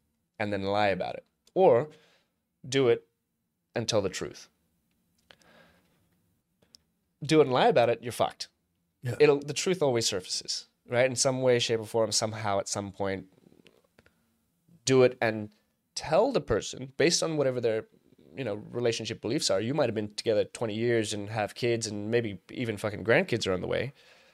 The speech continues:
Speaker 1: Maybe you have a beautiful relationship, but now, because of the beliefs that have been imprinted on us and programmed into us,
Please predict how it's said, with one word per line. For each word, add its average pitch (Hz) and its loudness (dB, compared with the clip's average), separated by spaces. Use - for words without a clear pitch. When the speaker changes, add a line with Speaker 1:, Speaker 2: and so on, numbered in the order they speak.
Speaker 1:
Maybe 151 0
you 131 4
have 113 0
a 104 -6
beautiful 117 -2
relationship, 143 0
but - -4
now, 131 0
because 123 -4
of 175 -6
the 127 -10
beliefs 131 -4
that 110 -2
have 110 -2
been 107 -2
imprinted 117 0
on 92 -2
us - -4
and - -8
programmed 127 -2
into 87 -10
us, - -6